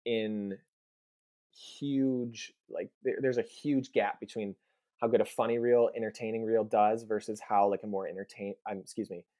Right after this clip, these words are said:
a more educational reel does or, um, a more, like, portfolio-based reel does. But what I found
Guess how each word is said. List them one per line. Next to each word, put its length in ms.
a 60
more 260
educational 640
reel 220
does 500
or, 540
um, 320
a 40
more, 140
like, 180
portfolio-based 800
reel 200
does. 380
But 120
what 120
I 120
found 420